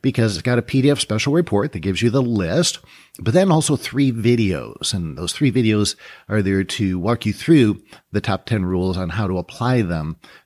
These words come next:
to your trading so that we can either turn your trading around or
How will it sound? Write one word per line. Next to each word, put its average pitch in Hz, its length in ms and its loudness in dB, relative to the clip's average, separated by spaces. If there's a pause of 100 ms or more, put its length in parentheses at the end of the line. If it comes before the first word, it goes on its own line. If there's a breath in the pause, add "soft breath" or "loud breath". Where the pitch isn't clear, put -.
to 90 320 0
your 120 180 2
trading 90 400 -2
so 95 180 -2
that 98 100 -2
we 104 120 0
can 156 280 0 (500 soft breath)
either 120 260 4
turn 123 220 2
your 110 100 2
trading 113 300 2
around 165 640 2 (280 soft breath)
or 151 460 4